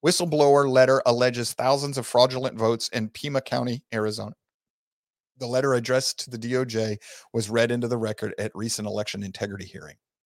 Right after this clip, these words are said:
Yeah, in Congress. Read into the record. Well, you can have anything read into the record. Doesn't mean anything.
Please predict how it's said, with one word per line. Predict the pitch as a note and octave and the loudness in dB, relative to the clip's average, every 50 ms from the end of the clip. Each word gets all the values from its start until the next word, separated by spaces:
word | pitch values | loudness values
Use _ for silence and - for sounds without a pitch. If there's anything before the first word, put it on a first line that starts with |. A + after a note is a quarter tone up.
| _ _ _ _ _ | _ _ _ _ _
Yeah, | - B2 G#2 - - | -6 -6 -6 -6 -6
in | G2 G2 | -8 -10
Congress. | - - - - G2+ F#2+ F2 - - - - _ _ _ _ _ _ _ _ _ _ _ | -10 -12 -12 -12 -12 -12 -12 -12 -14 -14 -16 _ _ _ _ _ _ _ _ _ _ _
Read | G2+ G#2 G2+ | -6 -4 -4
into | G2+ G2 F#2+ F#2 | -4 -4 -6 -8
the | F#2 | -8
record. | F2+ E2+ E2 - - - | -10 -12 -14 -16 -14 -6
Well, | - C#3+ D3 C#3+ | -2 0 0 0
you | C3+ B2+ B2+ | 0 -4 -6
can | - G2+ | -8 -10
have | G2 F2 F2 | -10 -8 -8
anything | G2+ G2 F2+ - - E2 | -8 -8 -10 -12 -14 -14
read | E2 F2+ F2+ F2 | -12 -10 -10 -8
into | F2 E2+ E2+ E2 | -10 -10 -12 -12
the | - E2 | -10 -8
record. | F2 F#2 F2+ - F2+ F2+ | -8 -8 -8 -8 -12 -12
Doesn't | F#2+ F2+ F2 | -12 -12 -10
mean | F#2 F#2+ F#2+ F#2+ | -10 -10 -10 -8
anything. | F#2+ F#2+ F#2+ - - A#2 | -8 -8 -8 -8 -8 -8